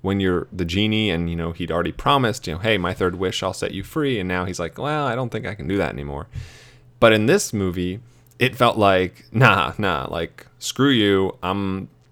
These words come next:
you know, it's me now." And I think that it's a little too hard of a turn. Um, and I don't, I think it's a little too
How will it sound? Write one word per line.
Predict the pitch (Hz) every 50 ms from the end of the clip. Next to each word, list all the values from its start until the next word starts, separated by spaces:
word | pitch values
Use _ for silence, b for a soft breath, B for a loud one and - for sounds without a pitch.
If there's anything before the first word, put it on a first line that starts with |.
| _ _ _ _ _ _ _ -
you | 85
know, | 78 78 - -
it's | 92 - - -
me | 92 107 123 120
now." | 110 101 98 95 92 90 90 90 85 82 - - - _
And | 87 90 87 85 85 85
I | 85
think | - - 104 98 95 - -
that | - 85 - - - -
it's | - -
a | 113
little | 135 143 156 180 175
too | - - 185 -
hard | - 147 143
of | 139
a | 139
turn. | 131 - - 135 131 131 127 127 131 131 B B B B B B B B B B _ _ -
Um, | 95 95 92 90 87 92 85 69 - - - _ _ _ _
and | - 95 95
I | 95 95
don't, | 101 - - -
I | 85
think | - 117 107 -
it's | - -
a | 107
little | 110 110 110 104
too | - - - - - 120 123 123 123 123 120 120 120 120 -